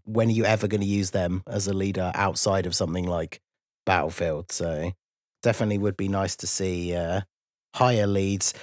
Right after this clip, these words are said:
Just to ask you guys, this is kind of a question more from me 'cause it follows on from this same thing, but obviously very soon,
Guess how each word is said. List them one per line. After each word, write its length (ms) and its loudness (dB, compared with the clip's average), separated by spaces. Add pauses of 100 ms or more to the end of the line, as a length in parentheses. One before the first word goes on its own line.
(100)
Just 200 10
to 60 12
ask 280 12
you 80 8
guys, 240 12
this 80 4
is 60 2
kind 180 8
of 80 4
a 80 2
question 340 4
more 160 4
from 180 2
me 200 4
'cause 180 2
it 100 0
follows 320 2
on 120 2
from 160 0
this 120 2
same 280 2
thing, 320 0
but 280 0 (220)
obviously 400 10
very 340 10
soon, 560 6